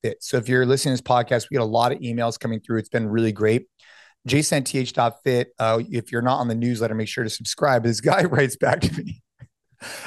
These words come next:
I, this was like, this is just, like, a good one to, like, kinda kickstart my morning. He goes, "Yo, Jay, I just started my jujitsu journey this past month. How can I get cauliflower ear?" <laughs> That's, that's, that's his whole,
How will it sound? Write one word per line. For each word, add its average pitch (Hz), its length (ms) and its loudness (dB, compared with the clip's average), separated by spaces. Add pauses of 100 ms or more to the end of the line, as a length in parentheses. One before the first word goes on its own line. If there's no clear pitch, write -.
(140)
I, 143 120 2
this 139 260 0
was 139 140 0
like, 120 260 0
this 170 340 -2
is 165 60 -8
just, 160 160 -4
like, 135 160 2
a 127 40 0
good 123 240 2
one 110 380 0
to, 127 80 0
like, 117 200 2
kinda 117 240 0
kickstart 127 420 -2
my 113 80 -2
morning. 110 360 0 (580)
He 175 80 2
goes, 160 220 0
"Yo, 190 180 2
Jay, 170 400 0 (460)
I 139 100 0
just 180 260 -2
started 170 300 0
my 147 160 0
jujitsu 135 580 -6
journey 143 300 2
this 127 200 -2
past 151 460 -2
month. 123 380 0 (720)
How 180 280 2
can 196 160 0
I 175 100 2
get 170 320 0
cauliflower 143 760 0
ear?" 131 240 -4 (280)
<laughs> - 280 -12
That's, - 320 -2 (760)
that's, 190 200 4
that's 185 240 0
his 151 140 -6
whole, 175 520 4